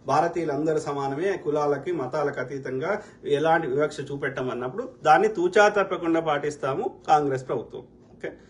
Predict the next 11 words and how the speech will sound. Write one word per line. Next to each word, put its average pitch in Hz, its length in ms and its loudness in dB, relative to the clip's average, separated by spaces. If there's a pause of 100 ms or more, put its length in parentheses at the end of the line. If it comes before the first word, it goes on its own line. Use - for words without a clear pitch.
(180)
రాజ్యాంగంలో 160 680 4
కూడా 214 140 6
ఇది 196 240 0
క్లియర్గా 185 520 4
ఉంది. 147 340 2 (1120)
So, 208 80 6
అది 214 340 6
మోడీ 226 440 6
కూడా 240 200 4
ప్రమాణం 202 460 6
చేసిండు. 139 540 -4